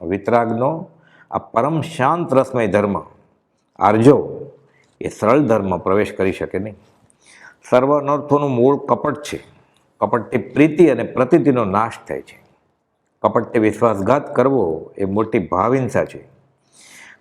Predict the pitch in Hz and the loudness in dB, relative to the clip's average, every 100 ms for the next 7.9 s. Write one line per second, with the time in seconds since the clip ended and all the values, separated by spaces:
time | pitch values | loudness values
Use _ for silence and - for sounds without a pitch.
0 | _ 110 - 139 127 131 127 131 135 139 | _ -4 -2 0 0 0 0 0 2 0
1 | 135 - - 131 - 135 131 - - _ | -2 -4 0 0 0 0 0 -2 -14 _
2 | _ _ _ _ _ _ - 110 117 123 | _ _ _ _ _ _ -2 4 4 2
3 | 120 104 - - _ _ _ _ 98 101 | -6 -12 -18 -20 _ _ _ _ -2 4
4 | 107 110 123 - 123 123 123 104 _ _ | 4 6 2 2 -2 -4 -12 -18 _ _
5 | _ - 107 107 123 120 113 123 123 - | _ 0 0 2 2 2 0 0 -2 -10
6 | - - _ _ - 104 90 95 120 151 | -18 -20 _ _ -6 -4 -2 0 2 2
7 | 156 123 123 113 95 92 82 - - | 0 -2 0 0 0 -2 -6 -8 -20